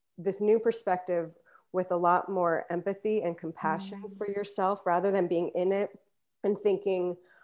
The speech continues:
Speaker 1: "I'm a loser," or, you know, "I did this to bring this on myself," or, you know, um, all, you know, whatever you could be thinking then.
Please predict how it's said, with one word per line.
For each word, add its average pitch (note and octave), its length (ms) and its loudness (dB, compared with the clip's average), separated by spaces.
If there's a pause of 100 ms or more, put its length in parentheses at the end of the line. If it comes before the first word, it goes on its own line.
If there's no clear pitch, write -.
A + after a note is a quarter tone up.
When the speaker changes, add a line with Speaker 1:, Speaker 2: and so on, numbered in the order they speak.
(120)
Speaker 1:
"I'm G#3 160 -2
a A3 120 8
loser," F#3 840 6
or, E3+ 480 6
you F3+ 80 2
know, F3 100 0
"I F#3 160 6
did F#3 160 -2
this F#3+ 180 0
to G3 80 -2
bring F#3+ 240 2
this F#3 160 0
on F#3+ 120 2
myself," F3+ 800 4
or, D#3+ 380 -2 (340)
you F#3+ 80 0
know, E3 460 0 (100)
um, E3 480 -8 (420)
all, F3+ 440 -2
you G3+ 320 0
know, E3 120 2
whatever F#3 300 4
you F#3 160 0
could F#3 140 0
be F3 120 4
thinking F3+ 440 -2
then. E3+ 300 -2